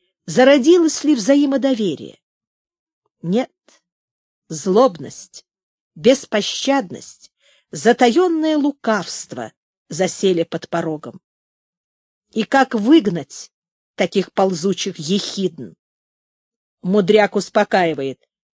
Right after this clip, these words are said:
«Как-нибудь утрясется». Но на «как-нибудь» ехать не полагается. Бывало, Серов говаривал:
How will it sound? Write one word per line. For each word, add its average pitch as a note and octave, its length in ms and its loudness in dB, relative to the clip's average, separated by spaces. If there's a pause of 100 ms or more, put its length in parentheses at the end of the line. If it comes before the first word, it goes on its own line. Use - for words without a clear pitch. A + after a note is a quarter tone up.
(320)
«Как-нибудь E3 580 -2
утрясется». A#3+ 920 -4 (1000)
Но D#3+ 240 -6
на D#3 280 -6
«как-нибудь» A#3 720 -2
ехать F#3+ 400 -4
не A3 100 -2
полагается. A3+ 840 -4 (1800)
Бывало, A3+ 640 4 (100)
Серов - 800 0 (180)
говаривал: D#3 720 -2